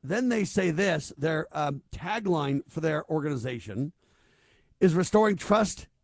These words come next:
and accountability." Now, that's what they claim, and what happens is you can go to newsguard tech dot com.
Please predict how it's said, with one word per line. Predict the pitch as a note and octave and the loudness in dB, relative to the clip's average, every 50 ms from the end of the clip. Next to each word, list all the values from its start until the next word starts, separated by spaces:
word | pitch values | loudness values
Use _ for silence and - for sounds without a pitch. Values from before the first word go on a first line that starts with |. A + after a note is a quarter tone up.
| _ _ - | _ _ -6
and | F3+ F3+ | -4 -4
accountability." | F#3 - - F#3 F3 E3+ D3+ D3 A3 C4 A#3 F3 A2+ D2+ - _ _ _ _ _ _ _ _ _ _ _ _ _ _ _ _ _ _ _ _ _ _ _ _ | -2 -2 0 2 2 2 4 6 6 6 6 2 0 -4 -12 _ _ _ _ _ _ _ _ _ _ _ _ _ _ _ _ _ _ _ _ _ _ _ _
Now, | - E3 F3 E3+ F3 - - _ _ - | -6 -2 0 0 0 -2 -4 _ _ -8
that's | - D#3 A#3+ - - | -4 -4 -4 -4 -4
what | - A3+ - | -6 -6 -4
they | - F3+ F3+ | -4 -6 -6
claim, | - - D3+ D#3+ D#3 C#3+ | -4 -4 -4 -2 -2 -2
and | C#3 C#3 | -2 -2
what | C#3+ D3+ - | -4 -6 -6
happens | B2+ D#3+ G3 G#3+ - - C#3 C3 | -8 -8 -8 -8 -8 -6 -4 -2
is | C#3+ C3+ A2+ | -2 0 0
you | D3+ | -2
can | D#3+ F3 | -2 0
go | D#3 D#3+ | 0 0
to | D3+ D3 | 0 2
newsguard | C#3+ D3+ D#3+ C#3+ - D#3 C#3 C#3 A2+ | 2 2 2 2 0 -2 -2 -2 -2
tech | - D#3 D3 - | -4 -6 -6 -4
dot | C#3 C3+ - | -8 -10 -8
com. | - - F3+ F#3 F3 F3 F3 D#3+ | -4 -2 2 2 4 2 2 0